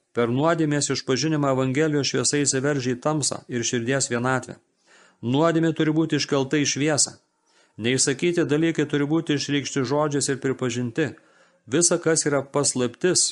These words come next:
ir yra nuo žmonių paslėpta, pasidaro aišku. Tai sunki kova, vykstanti tol, kol nuodėmė nebus atvirai pripažinta. Tačiau Dievas išardo varinius vartus ir geležinius užraktus.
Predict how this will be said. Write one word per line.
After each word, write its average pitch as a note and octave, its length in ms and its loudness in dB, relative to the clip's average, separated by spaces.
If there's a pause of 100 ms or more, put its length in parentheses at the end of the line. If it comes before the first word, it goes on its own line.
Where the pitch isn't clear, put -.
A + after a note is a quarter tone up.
(560)
ir A#2+ 160 2
yra C#3+ 160 2
nuo C#3 160 2
žmonių B2+ 380 -2
paslėpta, C3 500 -2
pasidaro A#2+ 540 0
aišku. A#2 320 -6 (580)
Tai C3 160 2
sunki C#3 320 2
kova, D3+ 400 2
vykstanti C3+ 560 -2
tol, D#3 400 2
kol C#3 300 0
nuodėmė C#3+ 500 0
nebus C3+ 320 -2
atvirai B2+ 480 -2
pripažinta. C3 640 -4 (560)
Tačiau B2+ 400 2
Dievas E3 320 4
išardo D3+ 480 2
varinius C#3 400 0
vartus B2+ 400 0
ir B2 160 -4
geležinius B2+ 480 0
užraktus. A#2+ 640 -6